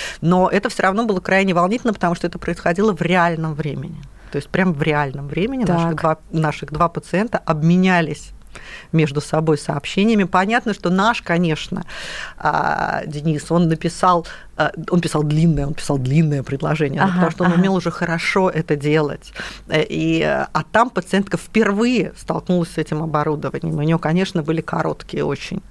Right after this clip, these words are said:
Speaker 2: Ага.
Speaker 1: фразы.
Speaker 2: То есть, а как это было? То есть наш Денис отсюда из Москвы?
Speaker 1: Да, дебри от-, к-, был, на них, на каждого из них в реальном времени были надеты г-, гарнитуры, они были подключены к компьютеру и к интернету.
Speaker 2: Мгм.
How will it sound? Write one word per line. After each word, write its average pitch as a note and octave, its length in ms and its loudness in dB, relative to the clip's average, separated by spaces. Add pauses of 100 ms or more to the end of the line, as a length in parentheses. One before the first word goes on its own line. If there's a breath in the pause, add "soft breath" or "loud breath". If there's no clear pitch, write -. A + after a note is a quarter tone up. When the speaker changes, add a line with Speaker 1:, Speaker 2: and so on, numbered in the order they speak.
(120)
Speaker 2:
Ага. F3+ 120 0
Speaker 1:
фразы. F#3 320 4
Speaker 2:
То - 240 -4
есть, - 160 -4
а G#3+ 40 4
как D4 200 0
это C#4+ 140 2
было? A#3 200 4
То F#3+ 80 -2
есть - 100 0
наш B3+ 200 2
Денис G3 360 2
отсюда G#3+ 280 0
из F#3+ 160 4
Москвы? G#3 480 2 (180)
Speaker 1:
Да, D#3+ 540 0
дебри G#3 760 4
от-, - 200 -8 (420)
к-, - 240 2
был, D#3+ 380 2
на E3 200 4
них, A#3 240 2
на E3 140 2
каждого C4+ 380 2
из C#3 220 -6
них - 440 -6
в C#3+ 140 -4
реальном G#3 400 2
времени D3+ 420 0
были F3+ 280 -2
надеты E3+ 420 -4
г-, - 160 -10 (160)
гарнитуры, D3+ 640 -2
они F3 160 2
были F#3 160 0
подключены D3+ 560 -2
к - 80 -6
компьютеру E3+ 600 0
и E3 140 -4
к - 100 -4
интернету. D#3 640 -2
Speaker 2:
Мгм. E3 480 4